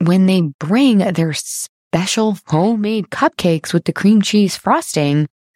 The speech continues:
to your party. You don't wanna disappoint them. You wanna please them. You want to take one and take a bite of it and watch their face light up in satisfaction, right? And here's the double whammy.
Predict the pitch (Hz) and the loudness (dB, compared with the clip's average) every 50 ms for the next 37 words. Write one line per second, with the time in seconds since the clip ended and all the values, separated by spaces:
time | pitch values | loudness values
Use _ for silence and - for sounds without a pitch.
0 | _ - - 175 165 165 160 - - 233 285 277 175 110 - 131 143 139 170 165 | _ -6 -2 0 0 0 0 0 0 0 0 0 0 -2 -2 -2 -2 0 0 -2
1 | 180 196 202 208 196 - - 170 - 170 - - - 262 294 254 - 139 139 139 | 0 0 -2 -2 -2 -2 -2 -2 -2 -4 -6 -2 0 2 2 2 2 0 0 0
2 | 143 156 156 160 - - - - 226 247 240 190 160 139 131 139 139 147 147 147 | 2 2 0 0 -2 -4 0 2 4 4 4 2 0 -2 0 0 0 0 2 2
3 | 156 156 160 160 - - - 139 - - - 160 190 - - - 131 131 123 127 | 2 2 0 -2 -2 -2 -2 -2 -2 -2 0 0 0 0 0 0 0 2 2 2
4 | 127 117 - - - 151 - - 139 123 _ - 147 185 196 156 143 127 131 127 | 0 -2 -2 -4 -4 -4 -2 -2 -4 -4 _ -2 0 0 2 0 0 0 -2 -2
5 | 123 - - - - - - - - - - - - 160 156 151 143 135 139 139 | -4 -4 -8 -14 -20 -20 -18 -16 -16 -14 -14 -6 -2 0 0 0 0 0 0 2
6 | 143 147 165 165 - - - 165 151 143 135 - - 170 170 180 180 - - - | 2 2 0 0 -2 -2 -2 0 -2 -2 -4 -6 -4 -2 -2 -2 -2 -4 -4 -4
7 | 151 139 135 139 135 135 - 135 135 123 - - 139 131 127 123 117 - - 160 | -2 0 0 0 -2 0 0 0 0 0 0 0 0 0 0 -2 -2 -2 -2 -2
8 | 180 208 226 - - - - - - 156 - - - - - - - - _ - | -2 -2 -4 -6 -6 -4 -4 -4 -6 -10 -12 -16 -20 -20 -20 -20 -20 -20 _ -2
9 | 147 139 147 175 196 196 - - - _ _ _ - - 160 147 151 165 165 180 | 0 0 2 2 0 -2 -4 -8 -18 _ _ _ -4 -2 0 0 2 2 2 0
10 | 180 - - 240 202 - - 151 139 139 151 147 139 131 131 131 139 135 127 113 | 0 0 -2 -2 -2 -2 -2 -4 -4 -4 -4 -2 0 0 2 2 2 2 0 -2
11 | - - - | -4 -8 -12